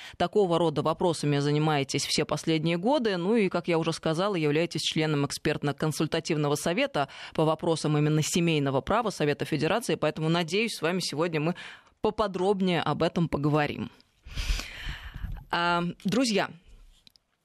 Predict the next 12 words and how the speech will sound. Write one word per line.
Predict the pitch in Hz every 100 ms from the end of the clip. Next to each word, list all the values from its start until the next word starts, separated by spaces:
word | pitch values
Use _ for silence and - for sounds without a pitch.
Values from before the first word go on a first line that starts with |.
| - - _ -
небольшую | 202 208 220 220 240 233 208
вводную, | 180 208 349 233 175 147 - -
э, | 147 147 147
я, | 151 156 131 -
э, | 151 143
вам | 156 165
дам | 156 135 139
сейчас. | 160 - - - -
Мы | - - 202
помним, | 247 196 165 143
что | - - 143 147 139 131 147 180 - - _
буквально | - 156 - 180 170 156 147